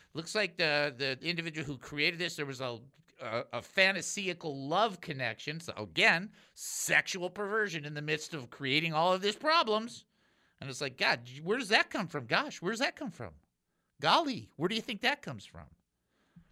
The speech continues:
Not coming from the weapon, it's coming from the person. That's the problem. We need to have genuine repentance,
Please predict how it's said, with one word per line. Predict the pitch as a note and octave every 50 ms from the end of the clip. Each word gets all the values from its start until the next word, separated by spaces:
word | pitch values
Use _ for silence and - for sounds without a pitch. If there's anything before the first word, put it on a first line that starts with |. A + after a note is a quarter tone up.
| _ _
Not | D#3+ D#3 F3 -
coming | - F#3+ F#3 F3 D#3+
from | - E3 D#3+ C#3
the | C3 C3
weapon, | B2+ D#3 E3 E3 - C3 A#2
it's | G#2+ -
coming | - D#3 C#3 C3+ C3
from | - C3+ A#2+
the | G#2 G2
person. | - _ - - - - - - F2+ D#2+ D2+ _ _ -
That's | D3 C3+ - - -
the | -
problem. | - - - A2+ G2 G2 D2+ C#2+ D#2 F#2 _ - - - - _ _
We | G2+ A2 C#3 D#3+ E3
need | E3 D#3 D#3 C#3 B2
to | C3
have | A#2 - C3 A#2+ G#2 F#2
genuine | - - A#2+ C3+ C3+ C#3 C3+ C3 B2+ B2+ B2 A#2
repentance, | G#2+ G#2 E2 _ - - G2 F#2+ E2 - G2 - _ _ - - - - - -